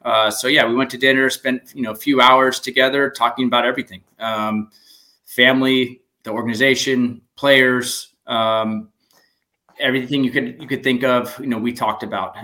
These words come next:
um, and we continue, we talk every day. That's the relationship with the G M and the, or president of baseball ops and the, um,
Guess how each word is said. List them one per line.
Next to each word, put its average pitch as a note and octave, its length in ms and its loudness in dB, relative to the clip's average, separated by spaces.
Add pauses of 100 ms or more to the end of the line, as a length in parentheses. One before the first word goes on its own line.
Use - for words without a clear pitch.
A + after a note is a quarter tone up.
um, G#2+ 340 -4
and B2+ 160 2
we B2+ 80 0
continue, B2 400 -2
we B2 80 0
talk B2 260 4
every B2+ 200 2
day. A#2+ 320 4
That's A2 240 -4
the A#2+ 100 -6
relationship A#2 680 -4
with A#2 140 -8
the A#2+ 100 -2
G A#2+ 280 0
M B2+ 200 2
and A#2 120 0
the, A2 320 -2 (220)
or A2+ 140 -2
president A#2+ 320 -2
of A2 60 -4
baseball A#2+ 340 0
ops B2 320 2
and A2+ 140 -4
the, A2 420 0
um, G#2+ 560 -6